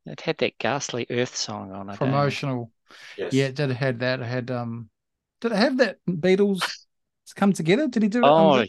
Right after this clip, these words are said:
Speaker 1: yeah, I think so too.
Speaker 2: Yeah, he did that. 'Cause he
Speaker 1: All
Speaker 2: owned
Speaker 1: I
Speaker 2: it. He
Speaker 1: remember
Speaker 2: owned
Speaker 1: is
Speaker 2: it, didn't he? He owned the back
Speaker 1: Mm,
Speaker 2: catalogue at
Speaker 1: yeah.
Speaker 2: the time.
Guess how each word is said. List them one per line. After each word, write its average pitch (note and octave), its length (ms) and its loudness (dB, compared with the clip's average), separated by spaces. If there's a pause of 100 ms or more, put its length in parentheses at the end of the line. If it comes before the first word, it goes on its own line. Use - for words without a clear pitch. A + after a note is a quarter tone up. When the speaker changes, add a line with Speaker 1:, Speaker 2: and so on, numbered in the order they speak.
Speaker 1:
yeah, A#2 540 -2
I G#2 40 -6
think - 320 -6
so - 380 -6
too. - 380 -4 (240)
Speaker 2:
Yeah, D#3 260 -8
he C#3 60 -6
did E3 220 -10
that. D#3 220 -8
'Cause F3+ 120 2
he F#3+ 100 8
Speaker 1:
All G3 120 10
Speaker 2:
owned B3 100 10
Speaker 1:
I - 20 10
Speaker 2:
it. G3+ 40 6
He G3 40 4
Speaker 1:
remember F#3+ 300 6
Speaker 2:
owned - 60 6
Speaker 1:
is C4 80 4
Speaker 2:
it, D#3 160 2
didn't G#3+ 200 2
he? B2+ 100 2
He D3 120 -4
owned G#3 200 0
the E3+ 40 -2
back C#3 140 -4
Speaker 1:
Mm, A#2 120 -2
Speaker 2:
catalogue E3 320 -2
at A#2 40 0
Speaker 1:
yeah. G2+ 180 0
Speaker 2:
the C3 80 -4
time. A#2 160 -6